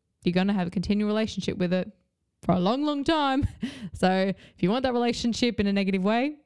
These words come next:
be my guest and keep being that way. Or if you'd like to change it, then I can help you how. I know that there is a lot of jokes around periods.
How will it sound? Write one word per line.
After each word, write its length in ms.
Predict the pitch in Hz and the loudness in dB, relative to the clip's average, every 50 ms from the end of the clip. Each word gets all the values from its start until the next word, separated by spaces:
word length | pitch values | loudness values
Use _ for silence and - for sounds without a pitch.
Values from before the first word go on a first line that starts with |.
| _ _ | _ _
be 120 | - 370 | 0 2
my 160 | 403 359 294 - | 4 2 2 2
guest 360 | 240 247 226 214 202 - - | 2 0 0 0 -2 -2 -2
and 180 | 202 214 185 | -2 -2 0
keep 300 | 185 - 277 269 254 262 | 0 0 0 0 0 0
being 180 | - 202 196 196 | 0 0 0 2
that 140 | 190 - 170 | 0 0 0
way. 320 | 180 180 175 170 180 175 _ _ _ _ _ _ _ | 0 0 2 0 -2 -4 _ _ _ _ _ _ _
Or 520 | - 262 240 240 233 220 214 208 214 226 - - - - - _ _ _ _ | 2 4 4 4 4 4 2 2 0 0 -4 -10 -20 -20 -20 _ _ _ _
if 180 | 202 196 - | -2 0 2
you'd 160 | - 190 190 190 | 0 0 2 2
like 180 | 202 208 202 | 0 -2 0
to 80 | - 208 | -4 -6
change 400 | - - 226 190 190 190 196 - | 0 0 2 2 2 0 0 2
it, 200 | 247 277 311 285 _ _ _ _ _ _ | 0 0 0 -2 _ _ _ _ _ _
then 380 | - 220 214 214 214 220 214 208 - _ - | 2 2 2 4 0 -2 -2 -6 -10 _ -4
I 80 | 226 | -2
can 120 | 226 - 196 | 0 0 0
help 140 | 190 175 | 0 0
you 80 | - 202 | 0 -2
how. 220 | 202 - - - 190 - - _ _ _ _ _ _ _ _ _ _ _ _ _ _ | 0 0 0 -2 -4 -8 -16 _ _ _ _ _ _ _ _ _ _ _ _ _ _
I 120 | 233 240 240 | 4 4 4
know 320 | 240 247 254 285 330 349 | 4 2 2 4 2 2
that 420 | - 311 285 277 262 240 - - _ _ _ _ _ | 2 2 2 2 2 0 -2 -8 _ _ _ _ _
there 280 | 196 202 208 208 208 | 2 2 4 4 2
is 100 | 202 214 | 2 2
a 60 | 190 196 | 2 2
lot 140 | 202 208 | 2 2
of 120 | 190 190 175 | 0 -2 0
jokes 420 | - 170 190 202 247 240 - - | 0 2 2 2 0 -2 0 0
around 640 | 220 202 190 190 190 190 190 185 185 185 - - - - _ _ _ _ _ _ _ - _ | 2 2 4 2 2 4 2 2 2 0 -2 -4 -12 -16 _ _ _ _ _ _ _ -2 _
periods. 680 | - - 185 180 175 185 220 269 - - - - - | 2 2 4 2 2 2 0 0 -2 -8 -18 -20 -20